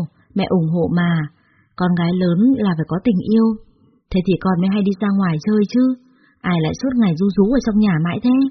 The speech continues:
"Dạ vâng." "Thế bạn con ấy, làm công việc gì, nhà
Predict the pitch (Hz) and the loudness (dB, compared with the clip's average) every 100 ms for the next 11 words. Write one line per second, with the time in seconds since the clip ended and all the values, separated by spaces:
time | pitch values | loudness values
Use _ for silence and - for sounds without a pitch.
0 | - _ _ _ _ _ 190 190 156 202 | -4 _ _ _ _ _ -6 -4 0 2
1 | 214 202 - _ _ _ _ _ _ _ | 4 2 -4 _ _ _ _ _ _ _
2 | _ _ 185 190 196 - 196 190 214 233 | _ _ 0 0 0 -2 -2 0 0 -2
3 | 233 _ _ 202 175 214 214 208 - 190 | -6 _ _ -2 0 0 2 0 0 0
4 | 175 156 - _ _ 208 | 0 -2 -8 _ _ 0